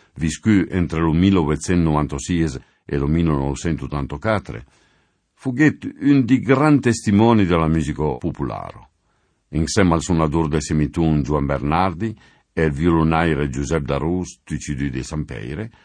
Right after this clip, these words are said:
a Battistin Gaglion e Robert Le Diable, lo premier chanteur de Blins in Val Varacio e l'autre della tradizione vocale valdeso in Val Pelis.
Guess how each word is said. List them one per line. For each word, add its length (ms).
a 100
Battistin 520
Gaglion 800
e 340
Robert 640
Le 200
Diable, 560
lo 160
premier 520
chanteur 420
de 120
Blins 380
in 120
Val 140
Varacio 560
e 100
l'autre 600
della 220
tradizione 520
vocale 400
valdeso 720
in 100
Val 220
Pelis. 520